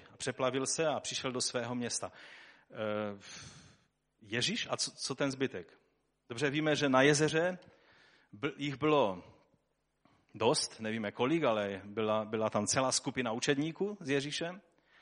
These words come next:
Eh, v té gadarenské krajině se setkal spolu s učedníky, s těmi démonizovanými lidmi a vysvobodil je. A pak tady je napsáno, že nasednul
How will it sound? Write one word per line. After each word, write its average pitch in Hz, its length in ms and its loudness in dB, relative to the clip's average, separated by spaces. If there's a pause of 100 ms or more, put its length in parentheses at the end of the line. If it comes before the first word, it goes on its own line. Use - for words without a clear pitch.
(960)
Eh, 98 320 2
v - 140 -12
té 107 440 2
gadarenské 147 640 6
krajině 156 680 0 (1120)
se 143 160 2
setkal 156 680 6
spolu 160 340 4
s - 80 4
učedníky, 147 680 0
s - 120 -4
těmi 107 340 -2
démonizovanými 127 880 2
lidmi 120 540 -2
a 85 120 -10
vysvobodil 135 680 2
je. 135 260 -2 (440)
A - 40 -14
pak - 140 -4
tady 135 180 2
je 131 60 4
napsáno, 135 420 2
že 123 120 -2
nasednul 131 680 -2